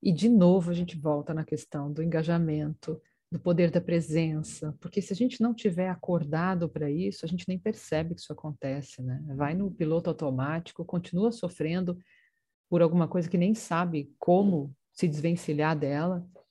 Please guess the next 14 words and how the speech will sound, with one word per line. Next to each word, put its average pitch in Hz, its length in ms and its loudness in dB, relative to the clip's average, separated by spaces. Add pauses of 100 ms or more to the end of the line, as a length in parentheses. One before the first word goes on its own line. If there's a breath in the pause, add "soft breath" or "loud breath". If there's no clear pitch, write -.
(1040)
Então, 156 260 -4
faz 170 220 0
todo 185 180 -2
sentido 175 560 0
estar 170 380 -2
acordado 151 640 -2
e 156 60 0
atento 151 800 -6
pra 156 400 -4 (460)
também 208 540 6
enxergar 170 640 -2
que 175 120 -4
a 165 60 0
autoaceita-, 165 560 -6